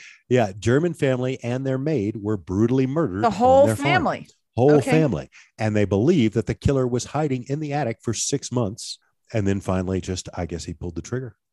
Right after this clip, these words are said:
Speaker 2: That's what they think.
Speaker 1: Yeah,
Speaker 2: I don't
Speaker 1: or maybe
Speaker 2: see,
Speaker 1: they
Speaker 2: I,
Speaker 1: found him. I have no idea.
Speaker 2: I don't think you could hide in an attic for six months. Someone's gonna
Speaker 1: Well, if
Speaker 2: hear
Speaker 1: you
Speaker 2: you
Speaker 1: could
Speaker 2: up there. I don't think, how are you gonna do that?
Speaker 1: If you could come and go as you please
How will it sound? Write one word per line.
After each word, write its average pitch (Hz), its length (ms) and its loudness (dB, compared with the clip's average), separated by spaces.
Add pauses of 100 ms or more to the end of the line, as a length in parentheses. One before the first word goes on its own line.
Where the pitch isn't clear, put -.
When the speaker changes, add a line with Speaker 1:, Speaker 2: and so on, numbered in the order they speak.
(380)
Speaker 2:
That's 254 240 0
what 339 100 -4
they 339 140 0
think. 349 400 -6 (360)
Speaker 1:
Yeah, 131 180 2
Speaker 2:
I - 100 0
don't - 140 2
Speaker 1:
or 139 40 4
maybe 147 200 4
Speaker 2:
see, 143 60 6
Speaker 1:
they 135 80 6
Speaker 2:
I, - 80 4
Speaker 1:
found 156 200 4
him. 82 120 -4
I 117 100 -2
have 117 100 -2
no 131 140 -6
idea. 131 240 -6
Speaker 2:
I 320 180 6
don't 339 200 4
think 294 220 -4
you 269 120 -4
could 247 140 0
hide 220 220 2
in 214 60 -4
an 208 60 0
attic 180 340 -4
for 180 100 -14
six - 300 -16
months. 165 320 -10 (1200)
Someone's 427 340 -4
gonna 381 160 4
Speaker 1:
Well, 403 100 8
if - 20 4
Speaker 2:
hear 381 100 0
Speaker 1:
you - 60 6
Speaker 2:
you - 20 2
Speaker 1:
could 339 160 4
Speaker 2:
up - 40 -14
there. 339 240 2 (200)
I 381 100 0
don't 440 160 -4
think, 330 140 -4
how 349 80 -2
are 440 40 2
you 427 160 6
gonna 392 140 -4
do 294 160 -2
that? 190 240 0 (480)
Speaker 1:
If 156 220 -4
you 208 100 2
could - 220 -4
come 170 280 2
and 131 220 -2
go 117 600 0 (260)
as 113 400 -2
you 104 160 -4
please 117 840 -2